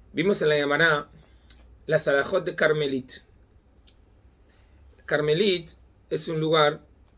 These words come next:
que no tiene cuatro tefajim y el reshut de Carmelit llega nada más hasta diez tefajim. Dijimos que Carmelit es un lugar que por un lado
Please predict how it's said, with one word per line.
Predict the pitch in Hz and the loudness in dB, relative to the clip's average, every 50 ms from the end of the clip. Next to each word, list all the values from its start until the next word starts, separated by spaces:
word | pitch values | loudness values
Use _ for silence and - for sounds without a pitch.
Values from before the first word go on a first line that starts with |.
| _ _ _ _ _ - - | _ _ _ _ _ -20 -8
que | - - 156 151 151 143 - - - | 0 4 4 4 4 4 0 -8 -10
no | - 147 185 208 165 | -6 -4 -4 -4 -2
tiene | 156 202 180 180 165 156 | -2 -2 -2 -2 -4 -4
cuatro | - 185 160 156 156 156 156 | -2 -2 -2 -2 -4 -6 -2
tefajim | 165 147 - - 131 - - 127 127 131 - - - _ _ _ _ _ - _ - - - - _ _ - _ _ _ - _ _ _ _ | -2 -4 -4 -4 -8 -6 -6 -6 -8 -8 -12 -18 -20 _ _ _ _ _ -20 _ -20 -20 -20 -20 _ _ -20 _ _ _ -20 _ _ _ _
y | - 160 165 165 165 165 - _ _ _ _ _ _ _ - | -8 -6 -6 -6 -6 -8 -14 _ _ _ _ _ _ _ -6
el | 143 143 | -2 0
reshut | 160 156 - - 226 233 196 | 0 0 0 -2 -2 2 2
de | 208 | 2
Carmelit | 202 - 180 165 160 160 165 175 214 202 165 156 | 4 4 0 0 0 -2 -2 0 0 -2 -2 -4
llega | - - 214 202 196 185 175 160 | -6 0 0 2 2 2 2 0
nada | 170 190 202 196 | 0 0 0 0
más | 180 190 196 185 170 175 170 - - _ _ _ _ _ _ _ _ _ _ - | 0 0 0 -2 -2 -4 -6 -12 -18 _ _ _ _ _ _ _ _ _ _ 2
hasta | 165 190 190 - - - 175 165 165 160 156 - - _ _ _ _ - | 2 2 2 0 -4 -2 0 0 0 -2 -4 -8 -20 _ _ _ _ -16
diez | - 139 175 196 190 185 - | -6 0 4 4 4 4 0
tefajim. | - 180 160 - 170 - - 160 143 143 - - _ _ _ _ _ _ _ _ _ _ _ _ _ _ _ _ _ _ _ | -6 -6 -4 -4 -6 -4 -2 -4 -4 -6 -8 -18 _ _ _ _ _ _ _ _ _ _ _ _ _ _ _ _ _ _ _
Dijimos | - - - - 202 226 | -12 -8 -4 -2 -2 0
que | 214 202 160 | 0 0 0
Carmelit | 180 160 156 156 160 190 196 208 | 2 0 2 2 2 0 0 0
es | 190 160 - | -2 -4 -4
un | 190 165 | -8 -4
lugar | 160 156 151 147 143 170 208 - - _ _ _ _ _ _ _ _ - _ _ _ - | -2 2 4 4 4 2 -2 -4 -12 _ _ _ _ _ _ _ _ -20 _ _ _ -10
que | - 151 | -10 -8
por | - - 156 165 | -2 0 0 0
un | 180 180 180 | 0 0 2
lado | 185 185 190 185 170 151 131 - - | 4 4 4 4 2 0 -2 -4 -12